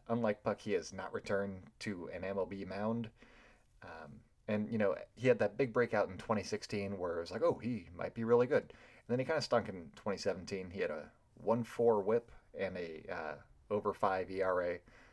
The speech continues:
Um, so it, it made sense that they D F A'd him and then later traded him to the Cubs. So he is no longer part of the, uh, A's depth in the rotation. But they got a bunch of guys that, you know, could fill in that spot. No, no biggie. Um,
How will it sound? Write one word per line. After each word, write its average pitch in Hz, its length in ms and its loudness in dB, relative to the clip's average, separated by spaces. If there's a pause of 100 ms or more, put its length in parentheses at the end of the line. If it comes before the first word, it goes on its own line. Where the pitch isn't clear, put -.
(320)
Um, 139 440 -10 (440)
so 98 260 2 (380)
it, 139 220 4
it 147 100 4
made 143 220 2
sense 113 240 2
that 107 120 -10
they 101 120 4
D 98 180 -2
F - 140 -2
A'd 87 160 2
him 90 100 -2
and 87 100 -8
then 85 280 -8
later 92 260 -2
traded 90 280 -2
him - 120 -8
to - 80 -10
the - 80 -6
Cubs. 90 440 -6 (280)
So - 140 -4
he 113 100 2
is 104 140 -2
no 104 120 4
longer 98 500 2
part 98 180 4
of 85 100 -8
the, 87 280 -6
uh, 78 300 -6
A's 95 260 -6
depth - 340 -2
in 90 80 -8
the 92 80 -4
rotation. 98 560 -4 (480)
But - 220 0
they 110 80 4
got 107 220 4
a 101 200 4
bunch 104 300 -2
of 110 60 -6
guys 85 460 -2
that, 85 140 -2 (140)
you 110 100 -4
know, 85 120 -4
could - 180 -10
fill 85 240 2
in 85 60 -8
that 76 180 -8
spot. 80 280 -8 (220)
No, 87 280 -2
no 90 160 -2
biggie. 87 340 -8 (580)
Um, 82 440 -8